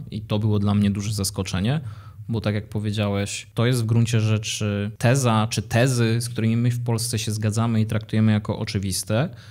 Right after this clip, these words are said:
To, co oni powiedzieli, wydaje mi się, przynajmniej ja to tak odbieram, znaczy moja z-, znajomość z niemieckiej sceny politycznej jest oczywiście ograniczona, nie jestem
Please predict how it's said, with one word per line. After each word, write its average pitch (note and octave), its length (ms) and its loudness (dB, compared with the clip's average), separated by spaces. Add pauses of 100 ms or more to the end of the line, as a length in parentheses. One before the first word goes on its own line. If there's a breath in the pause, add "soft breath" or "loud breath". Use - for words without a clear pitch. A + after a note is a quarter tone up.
To, B2+ 140 -2
co D#3 140 2
oni D3+ 180 4
powiedzieli, A#2+ 800 2 (200)
wydaje A2 640 2
mi A#2 140 4
się, A2+ 160 -2
przynajmniej G#2+ 460 2
ja A2+ 140 4
to A2+ 120 -2
tak G#2 200 -2
odbieram, G2+ 420 -2
znaczy G#2+ 240 -6
moja A2+ 220 -2
z-, G#2 140 -6
znajomość G#2+ 580 -2
z G#2+ 260 -2
niemieckiej A2 340 0
sceny A2 240 -2
politycznej A2 400 -2
jest G#2 120 -2
oczywiście G#2 400 -2
ograniczona, G#2 480 0
nie A2+ 80 0
jestem G#2 380 0